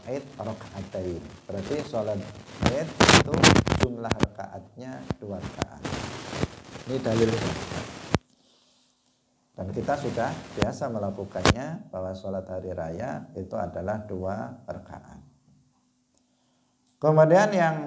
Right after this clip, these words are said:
berikutnya, bahwa, eh, sholatul Id itu nggak ada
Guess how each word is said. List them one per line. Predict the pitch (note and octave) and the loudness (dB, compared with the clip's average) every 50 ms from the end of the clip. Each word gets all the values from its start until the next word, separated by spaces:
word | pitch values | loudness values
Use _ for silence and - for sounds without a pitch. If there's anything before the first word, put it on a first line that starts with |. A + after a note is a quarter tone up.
| C3+ D3 | -2 2
berikutnya, | C#3 C#3 C#3 C#3+ C3+ B2+ B2+ - B2+ B2+ C#3+ E3 F3+ F#3+ G3+ - - - - - - - _ _ _ _ _ _ _ _ _ _ _ _ _ _ _ _ _ _ _ _ _ _ _ _ _ _ _ _ _ _ _ _ | 2 2 4 4 2 0 0 -2 -4 -4 -4 -2 -2 -2 -2 -4 -8 -12 -16 -20 -20 -20 _ _ _ _ _ _ _ _ _ _ _ _ _ _ _ _ _ _ _ _ _ _ _ _ _ _ _ _ _ _ _ _
bahwa, | _ C#3+ C#3+ C#3+ C#3+ D3 D3 D3+ D#3 D3+ D3 C#3+ C3+ B2+ A#2+ A#2 - - - - - - _ _ _ _ _ - | _ 6 6 8 8 8 8 10 10 10 8 8 6 4 2 0 -4 -8 -12 -18 -20 -20 _ _ _ _ _ -6
eh, | A2+ A#2+ A#2+ A#2+ A#2 A#2 A2+ A2 A2 G#2+ G#2 G#2 - - - - _ | -2 0 2 2 2 2 0 0 -2 -2 -4 -6 -8 -14 -20 -20 _
sholatul | - - D3+ D#3 D#3+ D3+ C#3+ C#3 D#3+ D#3 D#3 - F#3 | 0 4 6 8 8 6 6 4 2 0 0 0 0
Id | G3+ G3+ F3+ E3+ E3+ E3 - - - _ _ _ _ _ _ _ _ _ _ _ _ _ _ _ _ _ _ _ _ _ _ - | 0 0 0 0 0 -2 -8 -14 -20 _ _ _ _ _ _ _ _ _ _ _ _ _ _ _ _ _ _ _ _ _ _ 0
itu | D#3+ E3 E3 D#3+ A3 | 2 2 2 2 2
nggak | A3 G3+ D3+ D3 - D3 D#3 D#3 | 2 6 6 6 6 6 2 2
ada | - G3 | 2 2